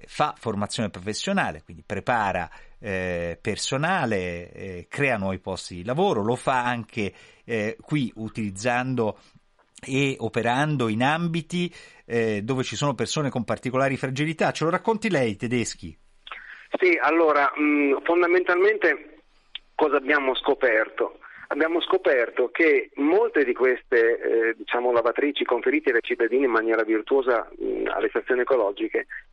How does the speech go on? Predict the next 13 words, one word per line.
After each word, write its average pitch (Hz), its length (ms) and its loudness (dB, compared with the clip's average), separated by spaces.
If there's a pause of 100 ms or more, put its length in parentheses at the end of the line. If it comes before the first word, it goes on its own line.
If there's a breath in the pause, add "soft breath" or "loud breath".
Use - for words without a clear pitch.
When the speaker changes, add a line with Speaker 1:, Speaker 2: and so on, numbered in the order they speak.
(500)
Speaker 2:
non 170 220 4
erano 143 340 4
lì 123 260 0 (300)
perché 131 260 0
erano 120 280 2
rotte, 104 540 -2 (400)
ma 135 200 0
erano 185 340 4
lì 170 160 4
perché - 300 2
mancavano 131 480 2
i 135 80 4
ricambi 127 720 2